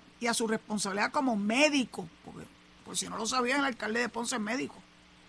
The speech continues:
El funcionario comparó la homosexualidad con las enfermedades de adicción al, al alcohol y la pornografía. La verdad es que uno se pregunta qué hacen esa gente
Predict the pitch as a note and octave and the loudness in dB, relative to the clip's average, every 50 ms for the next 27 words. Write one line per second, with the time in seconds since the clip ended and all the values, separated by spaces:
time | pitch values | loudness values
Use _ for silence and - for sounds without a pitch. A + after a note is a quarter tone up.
0 | - - - - - - - - - - - - - - - C4 C4 A3 A#3 C4+ | -20 -20 -20 -20 -20 -20 -20 -20 -20 -20 -20 -20 -20 -4 2 2 4 4 4 2
1 | C4+ B3 C#4 C4 B3 C4 D#4 E4+ E4+ - E4 E4 E4 - - D4+ C4+ C4 C4+ D4 | 2 4 4 6 6 6 6 6 6 8 6 6 6 6 10 12 12 12 12 8
2 | D4+ D4 D4+ C#4+ C4 - C#4 B3 A#3+ - - C4 B3 A#3+ A3+ A3 A3+ B3+ D4+ D4 | 6 6 4 0 0 0 0 2 2 2 4 6 6 6 8 8 6 6 6 4
3 | D#4 D4 C4 A#3 A#3 A3 A3+ A3 G#3 A3 G3+ A#3 B3+ A#3+ C#4+ C4+ C4 G#3+ - C4 | 6 6 6 6 4 2 0 0 0 2 2 2 2 2 0 0 0 -2 0 0
4 | C4 C4+ C4 A#3+ - - - - - B3 A#3 G#3+ G3+ G3+ - - C4+ D4 D4+ C#4+ | 4 4 4 2 0 -4 -12 2 4 4 4 4 2 0 0 2 2 2 4 4
5 | B3+ A3+ A3 A3+ G#3+ G#3 G#3 G3+ G3+ F#3+ F#3 F3 - A3+ B3 A#3+ A3 F#3+ E3 - | 2 2 2 2 -2 -2 -2 -4 -6 -6 -8 -8 -8 -6 -4 -4 -4 -6 -8 -14
6 | - - - - - - - - - - - - - - G#3+ G#3+ G#3+ G#3 G#3 G3+ | -20 -20 -20 -20 -20 -20 -20 -20 -20 -20 -20 -10 -4 0 2 2 2 2 2 2
7 | G#3 A3 A#3 B3 C4 C4 B3+ - - - - B3+ B3 A#3+ A#3 A3 G#3 G3 F#3 F3 | 2 4 4 6 6 6 4 2 -10 -2 4 6 8 8 8 6 4 2 0 -4
8 | E3 D#3+ - - - - - - - - - - - - - - - - - - | -6 -8 -10 -14 -20 -20 -20 -20 -20 -20 -20 -20 -20 -20 -20 -20 -20 -20 -20 -20
9 | - - - - - - - - - - - - - - - - - - - - | -20 -20 -20 -20 -20 -20 -20 -20 -20 -20 -20 -20 -20 -20 -20 -20 -20 -20 -20 -20
10 | - - - - - - - - - - - - - - - - - - - - | -20 -20 -20 -20 -20 -20 -20 -20 -20 -20 -20 -20 -20 -20 -20 -20 -20 -20 -20 -20
11 | - - - - - - - B3+ C#4 D4+ C#4+ E4 D#4 D#4 - C#4+ C#4 C4+ C#4+ D4+ | -20 -20 -20 -20 -14 -2 2 2 4 6 6 4 4 2 2 2 2 2 2 2
12 | D4 C4+ - - G#3 G3 F#3+ F#3 G#3+ G#3 - B3+ B3+ B3+ B3+ - B3+ A#3+ A#3 B3 | 2 0 0 -2 -4 -4 -4 -4 -6 -4 -2 -2 -2 0 -2 -2 0 0 0 0
13 | B3+ B3 A#3+ - - F3 D#3+ | 0 0 -2 -4 -6 -14 -14